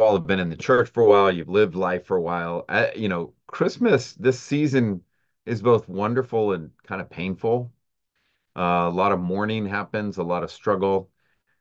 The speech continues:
Um, and one of the things when I think about hope,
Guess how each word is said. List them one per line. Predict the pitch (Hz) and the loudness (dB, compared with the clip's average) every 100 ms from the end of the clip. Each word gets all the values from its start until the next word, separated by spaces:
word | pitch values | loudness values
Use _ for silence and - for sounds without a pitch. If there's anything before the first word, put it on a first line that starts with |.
| _ - | _ -8
Um, | 85 80 78 76 _ _ _ _ _ _ _ _ _ - | -6 -6 -8 -12 _ _ _ _ _ _ _ _ _ 0
and | 131 135 | 2 6
one | 202 | 6
of | 240 | 6
the | 156 127 | 4 2
things | 147 131 123 113 - - _ _ | 2 2 0 -2 -10 -20 _ _
when | 104 120 | -2 0
I | 139 139 135 147 | 0 0 0 -2
think | 131 123 | -6 -4
about | 110 107 - - | -2 -2 -2 -2
hope, | 127 123 123 | 4 4 4